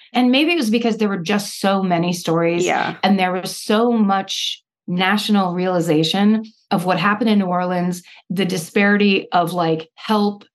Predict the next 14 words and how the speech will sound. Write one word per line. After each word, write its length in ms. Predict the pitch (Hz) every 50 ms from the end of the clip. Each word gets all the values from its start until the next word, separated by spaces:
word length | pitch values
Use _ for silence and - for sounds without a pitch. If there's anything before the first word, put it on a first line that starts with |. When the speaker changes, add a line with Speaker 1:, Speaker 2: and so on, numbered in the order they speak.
| _ -
Speaker 1:
and 200 | 180 170 160 165
care 520 | - - 214 202 196 196 196 196 196 - -
Speaker 2:
Mm-hmm. 120 | 196 185
Speaker 1:
and 480 | 170 175 170 175 180 180 196 208 220 240 - - _ -
watching 720 | 175 175 185 190 185 190 - 214 180 180 175 175 170 - -
the 240 | 170 160 180 170 165
race 340 | 175 190 208 233 226 233 -
issue. 680 | - 214 208 - - 220 196 185 185 180 180 180 185 185 - -
Speaker 2:
Mm-hmm. 280 | 190 175 175 165 -
Speaker 1:
All 220 | 208 226 254 269 277
of 120 | 240 214 233
it 160 | 233 226 -
was 200 | 214 202 - -
so 520 | - - - 202 202 202 196 190 - -